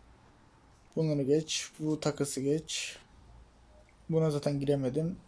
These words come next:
Bunlar kalmış. Bunlar neymiş? Yol çetin olmadan cevher topla. Şimdi yoldaşların birçok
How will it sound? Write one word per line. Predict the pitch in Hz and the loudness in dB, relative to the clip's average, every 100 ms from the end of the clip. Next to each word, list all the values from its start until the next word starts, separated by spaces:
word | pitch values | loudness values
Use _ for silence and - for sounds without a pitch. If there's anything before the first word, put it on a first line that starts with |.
| - - - - - - - - - - - - - - - - - - - | -20 -20 -20 -16 -16 -12 -12 -10 -10 -10 -10 -12 -12 -14 -16 -18 -16 -10 -2
Bunlar | 160 151 143 | 0 2 0
kalmış. | - - - - - - - - | -2 -4 -10 -10 -10 -10 -10 -12
Bunlar | - - - 80 151 | -12 -8 -6 -4 -2
neymiş? | 139 160 170 156 - 180 | -2 -2 -4 -4 -4 4
Yol | 165 151 | 6 6
çetin | - - | 0 -2
olmadan | 147 131 139 160 156 | 0 0 2 2 4
cevher | 151 143 151 | 4 4 2
topla. | - 139 - 110 - - - - - - - - - - - - - - - - - - - - | 2 0 0 -2 -4 -18 -20 -20 -20 -20 -18 -20 -20 -12 -8 -6 -8 -10 -18 -20 -20 -20 -20 -10
Şimdi | - 160 151 | 0 4 8
yoldaşların | 160 165 165 180 180 180 | 8 10 8 8 8 6
birçok | 165 180 | 4 4